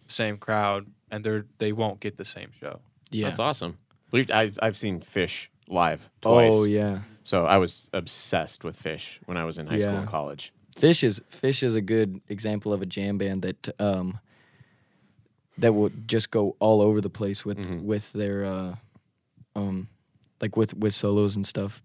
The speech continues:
Speaker 2: because every, every member is actively pushing what, what the sound is gonna be, you know?
Speaker 3: Yeah.
Speaker 2: And, uh, I, I mean, I'm not, I'm not super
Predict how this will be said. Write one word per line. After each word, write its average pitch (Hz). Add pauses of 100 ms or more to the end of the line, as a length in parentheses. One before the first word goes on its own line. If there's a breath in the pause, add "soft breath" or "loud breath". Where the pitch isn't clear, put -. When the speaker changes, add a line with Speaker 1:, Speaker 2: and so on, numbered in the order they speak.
Speaker 2:
because 110 (460 soft breath)
every, 107 (100)
every 113
member 101
is 92 (560)
actively 101
pushing 101 (180)
what, 101 (320)
what 101
the 107
sound 101
is 95
gonna 98
be, 98
you 98
know? 98 (260 soft breath)
Speaker 3:
Yeah. 87 (120)
Speaker 2:
And, 113
uh, 101
I, 113
I 104
mean, 101
I'm 98
not, 92 (200)
I'm 107
not 98
super 98